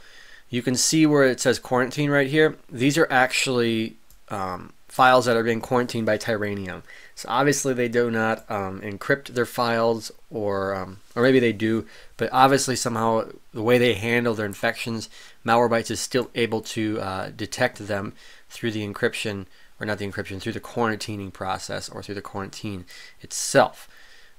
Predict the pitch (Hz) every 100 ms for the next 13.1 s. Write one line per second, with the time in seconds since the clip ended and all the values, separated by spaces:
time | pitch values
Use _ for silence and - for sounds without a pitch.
0 | - - 107 123 - - 127 117 101 -
1 | 151 151 143 - 113 110 - - 131 120
2 | - - - 120 117 113 113 107 110 -
3 | 104 104 104 104 101 107 101 98 98 -
4 | 98 95 104 98 98 95 - - - -
5 | - - 50 - - 123 - 131 - -
6 | 123 - 104 101 101 107 101 101 92 87
7 | - - - - - 110 110 113 - 131
8 | 117 117 117 110 110 107 107 98 104 101
9 | 104 107 101 - 127 120 117 120 113 107
10 | 107 101 107 104 101 131 117 110 110 107
11 | 104 98 - - - - - - - 107
12 | 107 120 123 117 113 107 107 104 104 107